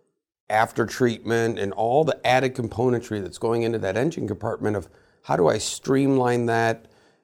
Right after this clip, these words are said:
and make a, a, a smooth integration into my piece of equipment.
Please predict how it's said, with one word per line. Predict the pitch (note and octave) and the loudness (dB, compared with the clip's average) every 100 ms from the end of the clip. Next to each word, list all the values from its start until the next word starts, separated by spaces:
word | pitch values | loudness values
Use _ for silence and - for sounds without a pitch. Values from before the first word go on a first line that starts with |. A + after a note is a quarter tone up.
| - | -4
and | G#2+ G#2+ | 0 2
make | A2 A2 | 2 0
a, | G#2+ G#2 | -2 -2
a, | G2 - G2 | -4 -4 -6
a | |
smooth | - - C3 C3+ C3 B2+ | -6 -2 2 4 4 2
integration | A#2 A2 A#2 G#2+ G#2+ | 0 2 0 0 -4
into | G2+ G#2+ | -8 -6
my | G#2 G2 | -8 -8
piece | - G2+ - | -6 -6 -8
of | |
equipment. | F#2+ - F#2 E2 E2+ | -14 -14 -14 -14 -20